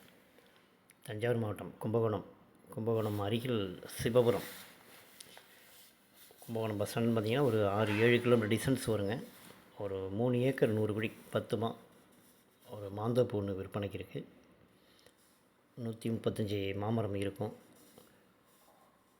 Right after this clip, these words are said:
தோப்புக்கும் தெற்க பார்த்தீங்கன்னா, வில்லேஜ் ரோடு. தோப்புக்கும் வடக்கு வந்து அரசலாறு வருங்க.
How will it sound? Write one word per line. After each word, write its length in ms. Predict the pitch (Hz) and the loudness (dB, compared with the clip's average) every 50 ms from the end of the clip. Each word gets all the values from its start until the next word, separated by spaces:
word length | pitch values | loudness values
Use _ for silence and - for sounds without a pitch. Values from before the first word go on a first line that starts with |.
| _ _ _ _ _ _ _ _ _ - _ _ _ _ _ - | _ _ _ _ _ _ _ _ _ -20 _ _ _ _ _ -14
தோப்புக்கும் 1300 | 120 110 - 127 117 120 120 - 127 117 139 131 120 117 117 110 104 104 101 101 98 101 101 101 101 101 - - - - - - - - - _ _ _ _ _ _ _ _ _ _ _ _ _ _ _ _ _ _ - _ _ _ _ _ _ - | -14 -6 -2 0 0 0 0 -2 0 2 2 4 4 4 4 2 0 0 -2 -2 -2 -4 -6 -6 -10 -12 -16 -20 -20 -20 -20 -20 -20 -20 -20 _ _ _ _ _ _ _ _ _ _ _ _ _ _ _ _ _ _ -20 _ _ _ _ _ _ -8
தெற்க 260 | - 117 117 - 135 | -6 -6 -4 -2 0
பார்த்தீங்கன்னா, 800 | 117 117 104 - 113 113 117 135 131 117 104 98 95 98 98 95 98 - - - - - - - - - | 0 0 0 0 0 0 0 2 2 2 0 0 -2 -4 -6 -8 -10 -14 -18 -20 -20 -20 -20 -14 -6 -4
வில்லேஜ் 340 | 120 113 113 117 113 107 110 | -2 2 2 2 2 2 0
ரோடு. 420 | 104 107 110 104 117 147 - - - - - - - - - - - - | 0 2 2 2 0 0 -2 -8 -16 -20 -20 -20 -20 -20 -20 -20 -8 -4
தோப்புக்கும் 500 | 123 117 110 - 110 - 120 113 107 104 | -4 -4 -2 -4 -4 -2 -2 -2 -2 -2
வடக்கு 360 | 101 104 104 123 123 - 127 | 0 0 0 0 0 0 0
வந்து 360 | 113 107 110 143 202 - - - - - - - - - - - - _ - _ _ _ _ _ _ - | 0 0 0 -4 -6 -8 -12 -18 -20 -20 -20 -20 -20 -20 -20 -20 -20 _ -20 _ _ _ _ _ _ -8
அரசலாறு 400 | 117 107 - - 110 104 101 95 | -8 -6 -4 -2 -2 -2 -2 -2
வருங்க. 300 | 92 90 87 85 85 | -4 -4 -6 -8 -10